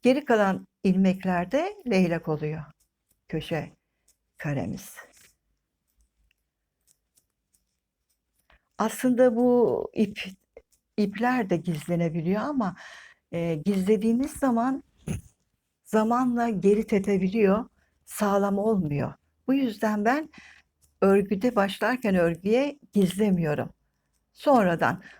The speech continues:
bu işi de ablam mükemmel yapıyor. <laughs> Çok güzel temizliyor. Sabitleyerek. Bunu da düşünmek lazım çünkü yıkandığı zaman çözülebilir.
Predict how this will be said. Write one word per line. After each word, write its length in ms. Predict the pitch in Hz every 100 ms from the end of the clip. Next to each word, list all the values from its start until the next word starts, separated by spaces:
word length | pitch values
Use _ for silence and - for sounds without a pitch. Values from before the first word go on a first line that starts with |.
| _
bu 160 | 185 233
işi 260 | 233 208
de 100 | 196
ablam 460 | - 190 185 208 202
mükemmel 540 | 175 180 180 180 170
yapıyor. 500 | 175 175 180 214 262 330 - - - - _ _
<laughs> 640 | - - - _ _ _ _
Çok 280 | - 196 196
güzel 300 | 185 202 233
temizliyor. 720 | 208 190 180 - 180 165 170 _ _ _ _ _ _ _ _ _
Sabitleyerek. 1120 | - 170 170 170 - 170 175 151 - - - _ _ _ _ _ _ _ _ _ _
Bunu 120 | 196
da 120 | 202 175
düşünmek 500 | 185 185 180 202 208
lazım 340 | 202 185 185
çünkü 260 | 190 190 196
yıkandığı 500 | 190 190 185 190 240
zaman 440 | 254 226 277 330 _ _ _ _ _ _ _ _ _ _ _ _ _ _ _ _ _ _ _ _ _ _ _ _ _ _ _
çözülebilir. 960 | - 196 185 190 196 196 185 - -